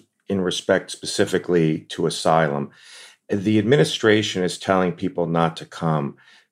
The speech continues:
We can't tell people in danger not to come. To begin with, this country said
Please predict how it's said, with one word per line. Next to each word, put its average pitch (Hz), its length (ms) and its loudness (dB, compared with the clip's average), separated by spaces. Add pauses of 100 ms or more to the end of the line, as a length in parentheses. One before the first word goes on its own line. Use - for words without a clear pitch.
(160)
We 143 200 2
can't 139 400 2
tell 90 320 2
people 82 420 -2
in 78 240 -2
danger 78 460 0
not 76 240 -4
to 76 80 -8
come. 69 420 -8 (320)
To - 80 -12
begin 131 420 2
with, 98 300 0 (600)
this 143 240 4
country 107 480 0
said 90 420 2